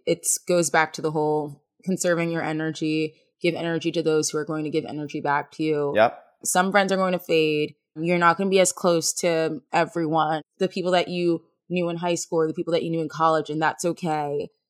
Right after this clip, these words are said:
Speaker 1: Even the people that you know in your early twenties compared to your late twenties. That's probably the biggest one. Dating, everyone, even the people who are in long-term relationships, it's like dating is always difficult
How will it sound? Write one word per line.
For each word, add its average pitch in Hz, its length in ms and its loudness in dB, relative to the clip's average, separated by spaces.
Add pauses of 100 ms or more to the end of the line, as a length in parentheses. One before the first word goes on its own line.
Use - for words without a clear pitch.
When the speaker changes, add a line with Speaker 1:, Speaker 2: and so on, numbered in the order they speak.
(140)
Speaker 1:
Even 190 200 0
the 208 60 -2
people 196 240 -4
that 185 160 2
you 180 100 0
know 165 300 0
in 165 80 -2
your 156 100 -4
early 160 300 0
twenties 156 300 -6
compared 156 320 -6
to - 100 -14
your 143 100 -6
late 139 220 -8
twenties. 147 520 -8 (460)
That's 160 200 0
probably 185 200 4
the 185 100 0
biggest 151 460 -2
one. 156 380 -6 (420)
Dating, 190 600 2 (100)
everyone, 208 760 0 (460)
even 214 160 2
the 247 80 2
people 208 260 0
who 196 80 2
are 190 100 2
in 185 180 0
long-term 170 500 -2
relationships, 160 800 -2
it's - 260 -2
like 175 340 0
dating 185 360 2
is 185 140 -2
always 156 440 -2
difficult 165 600 0